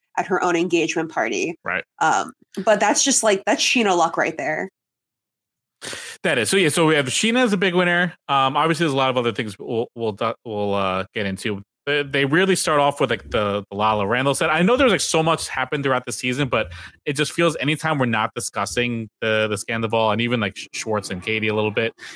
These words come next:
Speaker 2: it does feel like we're just, as Katie says, just getting through things, just looking to get through things.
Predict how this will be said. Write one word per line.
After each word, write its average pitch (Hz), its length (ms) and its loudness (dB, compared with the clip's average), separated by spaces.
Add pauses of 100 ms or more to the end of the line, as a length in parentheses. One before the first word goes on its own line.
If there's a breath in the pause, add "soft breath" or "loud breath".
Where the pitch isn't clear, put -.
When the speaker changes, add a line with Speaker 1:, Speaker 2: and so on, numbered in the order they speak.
Speaker 2:
it 123 80 -8
does 143 200 0
feel 139 280 2
like 120 220 2 (220)
we're 123 80 -2
just, 107 320 -4 (340)
as 113 220 -2
Katie 117 260 -2
says, 117 260 0
just 98 200 -4
getting 107 180 0
through 143 220 0
things, 151 520 0
just 131 140 -2
looking 123 240 0
to 113 80 0
get 110 160 0
through 139 180 0
things. 151 360 0